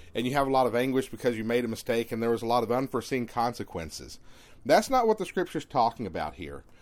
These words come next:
We know that God makes no mistakes. In fact, when God created you, that was not a mistake.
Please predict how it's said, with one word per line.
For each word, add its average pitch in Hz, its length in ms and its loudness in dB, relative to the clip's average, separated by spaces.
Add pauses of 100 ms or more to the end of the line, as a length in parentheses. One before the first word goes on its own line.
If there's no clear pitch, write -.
(260)
We 185 200 2
know 139 480 6
that 117 180 0
God 143 300 4
makes 131 280 -2
no 143 200 2
mistakes. 87 520 -6
In 117 120 -6
fact, 143 340 2
when 117 100 -2
God 156 300 2
created 170 460 0
you, 165 240 0
that 117 260 4
was 113 160 -4
not 123 500 0
a 117 100 -4
mistake. 117 600 -4